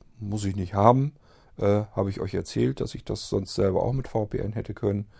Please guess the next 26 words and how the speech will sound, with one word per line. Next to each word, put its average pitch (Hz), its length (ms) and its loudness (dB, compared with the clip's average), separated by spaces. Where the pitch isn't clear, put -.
Hierfür 190 340 8
brauchte 117 340 8
ich's 135 140 0
aber 135 240 6
denn, 131 380 4
ähm, 120 420 2
jetzt - 200 6
kommt 123 160 0
eine - 100 -2
andere 139 240 2
Geschichte 135 380 -2
mit 117 100 -2
ins 107 140 -2
Spiel, 156 320 2
nämlich 123 580 6
das 98 220 -2
Amazon 120 600 4
Echo, 208 480 4
äh, 123 360 6
kann 143 200 6
mit - 160 0
einem 110 240 4
Skill 196 360 4
von 139 280 0
Cloudmatic 113 720 0
eben 101 240 -2